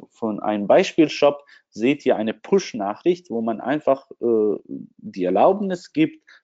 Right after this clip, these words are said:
Push-Nachrichten zu schicken. Viele Menschen denken, das ist so ein Sicherheitsding und da muss ich das zulassen und bla bla bla.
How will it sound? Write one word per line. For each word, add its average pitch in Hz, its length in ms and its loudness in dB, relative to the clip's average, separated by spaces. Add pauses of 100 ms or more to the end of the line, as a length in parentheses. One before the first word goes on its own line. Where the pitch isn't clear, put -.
Push-Nachrichten 117 800 0
zu - 140 -12
schicken. - 340 -12
Viele 170 400 0
Menschen 139 460 -4
denken, 120 260 -4
das 104 180 -2
ist 98 140 -12
so 104 100 -8
ein 98 120 -10
Sicherheitsding 127 800 -4
und 101 140 -8
da 95 120 -2
muss 104 240 -6
ich - 100 -16
das - 220 -14
zulassen 131 600 2
und 92 280 -6
bla 92 200 4
bla 127 160 0
bla. 220 300 0